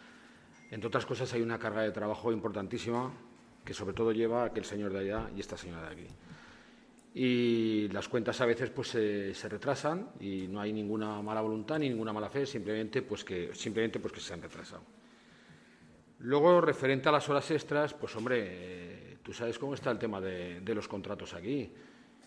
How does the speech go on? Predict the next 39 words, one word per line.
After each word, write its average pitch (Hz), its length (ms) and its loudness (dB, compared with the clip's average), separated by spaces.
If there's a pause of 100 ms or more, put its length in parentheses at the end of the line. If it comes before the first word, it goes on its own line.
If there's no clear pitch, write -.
(120)
Y 110 60 -10
ya 98 140 2
te 101 100 -2
lo 120 80 2
ha 123 40 4
dicho 131 220 2
la 143 80 2
teniente 127 300 4
alcalde, 117 420 2
tienen 113 240 -2
que 110 80 0
hacer 120 160 -2
sus 117 140 -2
vacaciones 156 680 2 (300)
y 110 140 0
aquí 110 320 0
hay 123 120 2
que 135 140 2
pagarles. 143 480 4 (180)
Pero 117 120 2
¿sabes 170 200 0
por 160 120 2
qué 156 40 6
hay 151 60 4
que 147 100 4
pagarles? 143 300 2
Porque 120 240 0
hay 127 60 4
que 131 120 -4
cumplir 127 380 0 (800)
con, 98 1300 0
con 107 160 -6
las 98 120 -6
obligaciones 104 480 -2
que - 80 -2
tenemos 120 520 -4
en - 80 -10
la 90 100 -8
piscina 147 640 -2